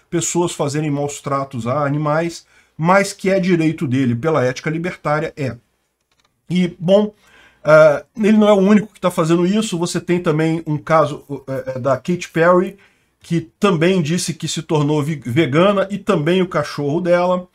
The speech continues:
que ela tá indo, tá virando cem por cento vegana, e o poodle dela, o Nugget. E segundo essa reportagem aqui de um site esquerdista,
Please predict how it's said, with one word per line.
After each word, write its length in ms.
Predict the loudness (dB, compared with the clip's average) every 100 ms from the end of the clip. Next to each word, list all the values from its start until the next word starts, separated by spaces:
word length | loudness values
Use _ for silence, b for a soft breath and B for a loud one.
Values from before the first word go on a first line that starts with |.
| b b b b
que 240 | 0 2
ela 160 | 4 2
tá 160 | 2 0
indo, 320 | 0 -2 -6 -6
tá 100 | -4
virando 260 | -2 -2
cem 200 | -2 -4
por 160 | -4 -8
cento 280 | -6 -6 -4
vegana, 640 | -6 0 2 2 0 -4 -4
e 280 | -4 -2
o 200 | -2 -4 -10 _ _
poodle 380 | 0 0 0 0
dela, 240 | 2 2
o 80 | 2
Nugget. 640 | 0 0 -2 -6 -12 -14 b b b b
E 560 | -6 -4 0 0 0 0
segundo 540 | -2 -6 -2 0 2
essa 160 | 0 0
reportagem 800 | -4 -2 -8 0 2 2 0 -2
aqui 260 | -6 -6 -4
de 120 | -2
um 100 | -2
site 380 | -2 -2 -2 -4
esquerdista, 840 | -6 -4 -4 -4 -6 -6 -10